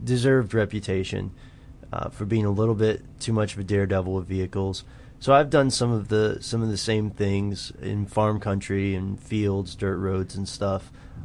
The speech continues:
Um, I have actually, uh, been in two car chases. Not,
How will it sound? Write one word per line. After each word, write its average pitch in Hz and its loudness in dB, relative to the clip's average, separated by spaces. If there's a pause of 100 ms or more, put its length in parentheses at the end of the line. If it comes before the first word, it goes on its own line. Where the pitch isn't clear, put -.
(160)
Um, 95 -2 (400)
I 104 4
have 101 2 (520)
actually, 113 0
uh, 98 -2
been 104 0
in 104 -2 (600)
two 113 -4
car 101 2
chases. 110 -4 (240)
Not, 123 6